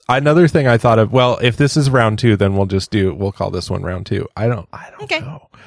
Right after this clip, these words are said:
Speaker 1: It's, we've done a lot of podcasts at this point. Um,
Speaker 2: It's hard to keep track without a handler.
Speaker 1: Yes, <laughs> without a handler.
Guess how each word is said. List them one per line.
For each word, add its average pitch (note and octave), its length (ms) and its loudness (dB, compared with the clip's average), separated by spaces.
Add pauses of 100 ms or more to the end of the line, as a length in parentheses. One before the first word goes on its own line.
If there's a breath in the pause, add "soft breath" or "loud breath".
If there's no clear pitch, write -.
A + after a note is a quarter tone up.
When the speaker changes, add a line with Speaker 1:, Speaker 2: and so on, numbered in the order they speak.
(560 loud breath)
Speaker 1:
It's, - 160 -2
we've B2+ 140 2
done D3 160 2
a C#3+ 40 2
lot A#2+ 160 4
of G2+ 80 0
podcasts F#2+ 460 -4
at - 80 -8
this F#2 140 -6
point. - 200 -8 (100)
Um, A2+ 360 0 (520 loud breath)
Speaker 2:
It's B3 160 -6
hard D4 200 -2
to D#4+ 60 -10
keep - 260 -12
track B3 260 -4
without F#3 300 -4
a F#3+ 60 -6
handler. G3 560 -10 (320)
Speaker 1:
Yes, A#2+ 380 0
<laughs> - 0 -
without - 240 -2
a - 40 -10
handler. - 560 -6